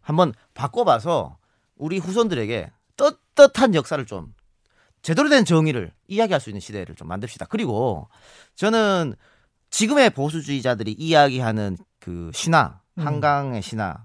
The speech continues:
Speaker 2: 예.
Speaker 1: 인정할 부분이 있다고 생각해요.
Speaker 2: 한강의 기적. 예.
Speaker 1: 예. 그러니까
Speaker 2: 음.
Speaker 1: 소수 엘리트들이 똘똘 뭉쳐가지고 아, 우리, 우리를 따르라.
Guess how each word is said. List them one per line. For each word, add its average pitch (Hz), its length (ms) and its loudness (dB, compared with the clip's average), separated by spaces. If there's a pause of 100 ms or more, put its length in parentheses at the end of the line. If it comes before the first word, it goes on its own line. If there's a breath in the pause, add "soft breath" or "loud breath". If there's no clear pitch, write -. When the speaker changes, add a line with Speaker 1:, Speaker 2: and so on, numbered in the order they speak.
Speaker 2:
예. 143 220 -8 (220)
Speaker 1:
인정할 208 280 4
부분이 147 220 -6
있다고 156 200 0
생각해요. 78 540 -8
Speaker 2:
한강의 190 400 -2
기적. 143 400 -6
예. 139 40 -4
Speaker 1:
예. 147 460 -4
그러니까 160 380 2
Speaker 2:
음. - 40 -12 (920 loud breath)
Speaker 1:
소수 226 640 -4
엘리트들이 120 800 -2 (400)
똘똘 220 320 2
뭉쳐가지고 107 800 -6 (420)
아, 135 160 -4
우리, 156 220 -6
우리를 170 280 -6
따르라. 156 420 0